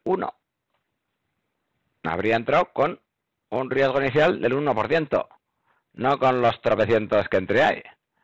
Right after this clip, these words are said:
Esa la primera. La segunda es, ahí está la parte de la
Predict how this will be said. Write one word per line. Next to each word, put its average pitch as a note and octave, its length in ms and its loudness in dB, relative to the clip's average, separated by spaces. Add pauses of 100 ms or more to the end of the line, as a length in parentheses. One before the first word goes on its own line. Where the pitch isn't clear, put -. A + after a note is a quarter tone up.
(280)
Esa B2+ 340 0
la D3+ 100 4
primera. G#2 440 -2 (1600)
La - 220 -8
segunda C3+ 600 0
es, E3 280 4 (4000)
ahí F#2+ 180 -4
está F2+ 260 -4
la D#2+ 100 -6
parte D2+ 300 -6
de D2+ 100 -4
la C#2 500 -6